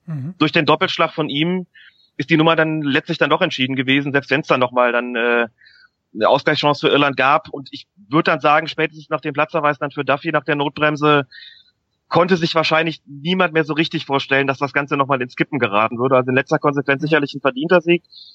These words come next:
Speaker 2: Frankreich aber auch noch kein Team, das jetzt so rausgeragt hat. Ich hab das Gefühl, so sie,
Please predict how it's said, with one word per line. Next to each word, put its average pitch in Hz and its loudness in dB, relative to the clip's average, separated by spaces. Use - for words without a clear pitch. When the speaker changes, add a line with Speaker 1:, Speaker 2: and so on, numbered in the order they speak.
Speaker 2:
Frankreich 175 0
aber 175 4
auch - 2
noch 185 0
kein 185 0
Team, 185 -2
das 165 0
jetzt 170 2
so 170 0
rausgeragt 135 0
hat. - -4
Ich 170 -6
hab 190 0
das - -2
Gefühl, 214 -6
so 196 -2
sie, 180 -2